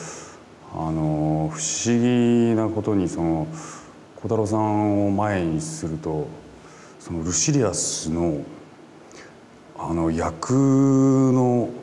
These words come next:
過去みたいなものが、こう、スワーッと後ろに広がっていく感覚があって、あの、それがとっても不思議で稀有な体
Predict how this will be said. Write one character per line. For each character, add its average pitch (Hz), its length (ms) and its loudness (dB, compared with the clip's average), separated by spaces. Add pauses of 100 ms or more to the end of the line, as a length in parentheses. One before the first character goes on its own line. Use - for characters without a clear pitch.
(140)
過 - 260 -6
去 104 240 0 (200)
み 104 160 2
た 92 180 0
い 85 60 0
な 80 80 0
も 82 140 2
の 82 100 2
が、 73 240 -2 (720)
こ - 200 -6
う、 - 20 -4
ス - 260 -2
ワ - 220 2
ー - 160 0
ッ - 80 -12
と 127 100 2
後 123 280 2
ろ - 20 6
に 139 80 4
広 131 240 4
が 143 80 4
っ - 20 -2 (200)
て 139 160 4
い 123 40 2
く 123 220 2
感 117 420 0
覚 104 260 -2
が 107 100 2
あ 107 40 2
っ - 40 -2
て、 80 360 -4 (1000)
あ 87 60 -10
の、 90 100 -8
そ - 260 -6
れ 127 100 2
が 127 160 2 (320)
と - 140 -8
っ - 20 -14
て - 220 -4
も 139 280 4
不 - 420 -8 (200)
思 131 80 4
議 131 300 4
で 127 340 4
稀 - 140 -2
有 123 140 4
な 82 180 0 (680)
体 92 200 -4